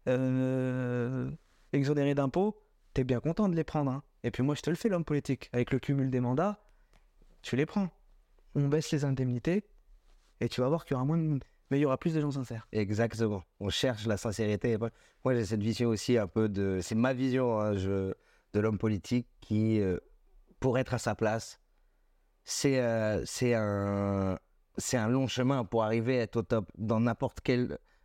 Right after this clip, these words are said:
Speaker 2: euh, secteur.
Speaker 1: Mm.
Speaker 2: C'est être devant les autres et en politique, pour être devant les autres, il faut marcher un peu sur les autres quand même.
Speaker 1: Puis, puis, puis être un homme politique, et puis c'est être opportuniste.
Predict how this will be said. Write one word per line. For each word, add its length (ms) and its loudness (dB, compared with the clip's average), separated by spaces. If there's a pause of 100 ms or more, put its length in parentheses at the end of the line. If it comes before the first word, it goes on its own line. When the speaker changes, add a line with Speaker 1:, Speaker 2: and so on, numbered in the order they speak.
(160)
Speaker 2:
euh, 720 0
secteur. 600 -4 (180)
Speaker 1:
Mm. 140 -4
Speaker 2:
C'est 560 -2 (180)
être 260 -4
devant 300 2
les 240 0
autres 340 -2 (300)
et 140 0
en 100 0
politique, 720 -2 (880)
pour 200 0
être 160 0
devant 340 2
les 200 0
autres, 300 -2 (1200)
il 60 -20
faut 120 0
marcher 420 0
un 80 0
peu 140 0
sur 200 0
les 160 0
autres 200 -2
quand 120 2
même. 260 0 (360)
Speaker 1:
Puis, 140 4
puis, 280 0
puis 160 0
être 160 -2
un 80 4
homme 120 0
politique, 480 -2
et 20 2
puis 340 -4 (260)
c'est 120 -2
être 160 -2
opportuniste. 540 -4